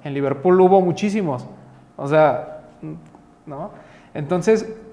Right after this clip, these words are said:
si-, siento que está este, te digo, repito, o sea, siento que está este tema de que las, las marcas que están ofreciendo algo diferente tienen el conflicto de, del precio, porque, por ejemplo, Snip Crew es, es, es espectacular la calidad y son muy buenos pares y lo que tú quieras,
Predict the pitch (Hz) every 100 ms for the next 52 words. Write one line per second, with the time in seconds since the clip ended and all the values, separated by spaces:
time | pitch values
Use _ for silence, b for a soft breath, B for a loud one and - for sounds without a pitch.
0 | - 214 226 - 247 294 202 160 - 170
1 | 175 175 - - 160 160 165 160 180 151
2 | 131 147 190 214 196 190 185 - 175 175
3 | 156 135 123 - 127 - - 143 151 175
4 | 208 - 147 - 165 165 143 156 160 156
5 | - 160 180 180 180 185 165 143 277 -
6 | B B B B - 151 170 151 135 -
7 | 139 131 175 185 165 120 - 107 - 175
8 | 175 202 - - 113 - 147 143 143 151
9 | 143 135 160 175 202 - B B B -
10 | - - - 135 - 123 135 - 143 131
11 | 135 143 160 165 139 127 135 170 185 151
12 | 151 151 151 139 - 180 190 143 135 147
13 | 151 262 254